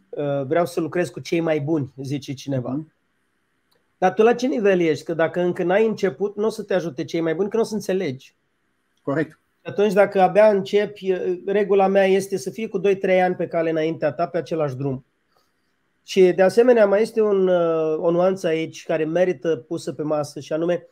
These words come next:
Speaker 1: faptul că un mentor bun este cel care, la fel ca și un coach, cu ajutorul întrebărilor, te ghidează și îți arată în special ce să nu faci.
Speaker 2: Mhm.
Speaker 1: Și nu în special ce să faci.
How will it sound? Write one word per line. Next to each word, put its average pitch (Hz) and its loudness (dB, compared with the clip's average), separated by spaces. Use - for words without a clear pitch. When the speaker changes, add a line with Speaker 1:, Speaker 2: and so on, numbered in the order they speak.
Speaker 1:
faptul 202 -2
că 202 -2
un 185 0
mentor 208 0
bun 165 0
este 175 -4
cel 196 -4
care, 180 0
la 170 -2
fel 202 -4
ca 208 -4
și 196 -4
un 175 -2
coach, 175 -4
cu - -6
ajutorul 165 -4
întrebărilor, 160 0
te 180 0
ghidează 165 0
și 226 -2
îți 185 -6
arată 202 2
în 185 0
special 180 0
ce - -4
să 170 -4
nu 165 0
faci. - -10
Speaker 2:
Mhm. 120 -14
Speaker 1:
Și - -4
nu 190 4
în 190 4
special 170 -2
ce - -8
să 165 -6
faci. - -8